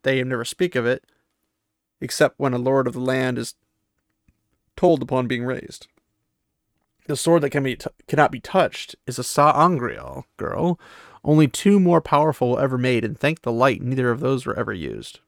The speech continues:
With Kalendor in your hands, child, you could easily level a city at one blow.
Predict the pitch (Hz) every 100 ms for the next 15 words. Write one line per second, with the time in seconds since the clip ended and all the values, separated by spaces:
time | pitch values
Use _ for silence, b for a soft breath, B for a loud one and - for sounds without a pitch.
0 | _ _ b b b b _ - 339 139
1 | - 156 175 160 139 135 127 120 123 120
2 | 123 120 - 110 110 123 127 - - 156
3 | 151 135 131 120 123 120 120 107 - 143
4 | 107 73 120 120 113 113 69 64